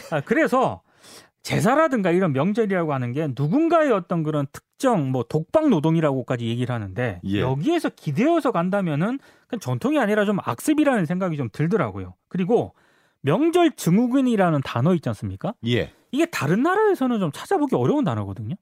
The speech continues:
Speaker 2: 아.
Speaker 1: 또 우리나라가 지금 국격이 상당히 올라갔다라고 하는데
Speaker 2: 예, 예.
Speaker 1: 이런 것 등을 감안을 했을 때 이건 좀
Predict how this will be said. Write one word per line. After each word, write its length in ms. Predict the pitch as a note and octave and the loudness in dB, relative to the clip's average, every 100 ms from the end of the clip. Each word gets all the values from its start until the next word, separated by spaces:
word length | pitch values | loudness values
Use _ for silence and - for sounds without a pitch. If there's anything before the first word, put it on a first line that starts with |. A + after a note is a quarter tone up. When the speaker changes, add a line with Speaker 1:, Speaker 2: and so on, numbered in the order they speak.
| _ | _
Speaker 2:
아. 800 | F2 - D#2 D2+ D2 C#3 C2+ - | -14 -12 -12 -10 -12 -12 -16 -4
Speaker 1:
또 60 | G3 | -2
우리나라가 800 | C3+ A#3+ D#4+ D#4+ D#4 C#4+ B3 B3+ | 2 2 4 4 4 2 2 -2
지금 160 | C4 G#3+ | -2 -4
국격이 400 | A3+ - D#4 B3+ | -4 -2 -2 -2
상당히 300 | G#3 B3+ A3 | -2 0 0
올라갔다라고 800 | A#2 D3+ C4 B3+ G#3+ F3+ D#3+ C#3 | 2 2 2 0 0 0 -2 -2
하는데 480 | C3 G#2 C3+ C3 G#2+ | -4 -4 -2 -2 -2
Speaker 2:
예, 100 | A2+ G#2 D2 | -2 -2 -4
예. 180 | C2+ B1+ | -8 -8
Speaker 1:
이런 260 | C3+ E3 C#4+ | -2 0 2
것 160 | D4 | 0
등을 240 | - C4 A3 | 0 2 2
감안을 460 | - C#3+ F#3+ F3+ | 0 0 0 0
했을 240 | G3 - D3 | -2 -4 -6
때 120 | D3 | -4
이건 160 | D#3 | -4
좀 100 | A#3+ | -4